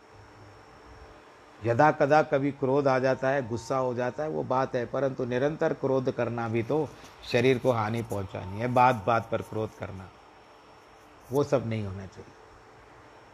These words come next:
कभी ऐसे ही क्रोध आ जाए तो वो बात अलग है। प्राणों के चले जाने के बाद माया भी दूसरों के पास चली जाएगी। इंश्योरेंस कराते हो,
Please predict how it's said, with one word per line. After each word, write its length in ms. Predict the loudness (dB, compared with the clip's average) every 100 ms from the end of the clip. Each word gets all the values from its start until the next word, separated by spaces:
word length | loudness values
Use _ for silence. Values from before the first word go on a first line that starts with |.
| -20 -20 -20 -20 -20 -20 -20 -20 -20 -20 -20 -20 -20 -20 -20 -20 -20 -20 -20 -20 -4 2
कभी 240 | 6 8
ऐसे 200 | 6 6
ही 60 | 0
क्रोध 300 | 0 2 2
आ 100 | 2
जाए 180 | 0
तो 120 | -2 -4
वो 100 | 0
बात 280 | 0 0
अलग 220 | -4 -8 -12
है। 120 | -16 -20 -20 -20 -20 _ -20 -20 -20 -20 -20 -20 -20 -20 -20 -20 -20 -20 -20 -20 -20 -20 -20 -20 -20 -20 -20 -20 -20 -20 -20 -20 -16 4
प्राणों 300 | 6 6 6
के 100 | 4
चले 300 | 4 4 4
जाने 240 | 4 4
के 120 | 2 4
बाद 280 | 4 4 2
माया 280 | 0 2 2
भी 120 | 2
दूसरों 340 | -2 -4 -4 -4
के 100 | -4
पास 220 | -4 -6
चली 300 | -4 -6 -6
जाएगी। 1300 | -8 -10 -14 -20 -20 -20 -20 -20 -20 -20 -20 -8 -4
इंश्योरेंस 440 | -2 4 4 4 2
कराते 420 | 4 4 4 0
हो, 120 | -2